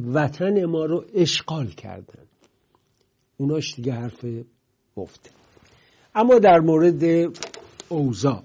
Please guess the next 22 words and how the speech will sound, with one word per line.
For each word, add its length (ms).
براتون 380
گفتم 320
که 160
امریکا 360
یه 180
اخطاری 580
در 140
مورد 260
دریای 480
سرخ 540
به 360
سید 420
علی 240
آقا 200
داده 380
بود. 320
اینا 260
هم 80
موش 220
شده 520
بودن 380
و 160